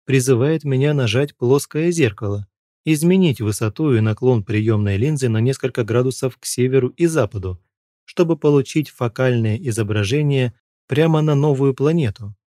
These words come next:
что мне не составило труда сделать, поскольку труба была подвешена на универсальном шарнире – а также снабжена азимутальными и меридиональными кругами.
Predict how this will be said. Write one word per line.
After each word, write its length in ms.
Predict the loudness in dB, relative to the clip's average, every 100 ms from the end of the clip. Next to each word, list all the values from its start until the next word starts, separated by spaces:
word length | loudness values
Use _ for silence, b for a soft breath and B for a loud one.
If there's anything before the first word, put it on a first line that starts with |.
| _
что 260 | -14 -2 0
мне 400 | 2 2 0 -2
не 140 | -2 -2
составило 580 | -2 -2 -2 0 0 0
труда 380 | 0 0 0
сделать, 540 | -2 -2 -4 -4 -8 -16 _ _
поскольку 480 | -4 -2 0 0 0
труба 380 | 0 0 2 2
была 320 | 2 2 0
подвешена 680 | 0 -2 0 -2 -2 -2 -2
на 260 | -2 -2 -2
универсальном 720 | 0 2 0 0 0 2 0
шарнире – 640 | -2 -2 0 0 -2 -4 -12 _ _ _ _
а 100 | -4
также 460 | 0 0 0 -2 -2
снабжена 680 | -2 -2 0 0 0 -2 -6 _ _ -4
азимутальными 960 | -2 2 2 0 0 0 0 0 -2 -2
и 260 | 0 2
меридиональными 1120 | 4 4 4 4 4 4 2 2 0 0 -2 -4
кругами. 560 | -4 -2 -4 -8 -10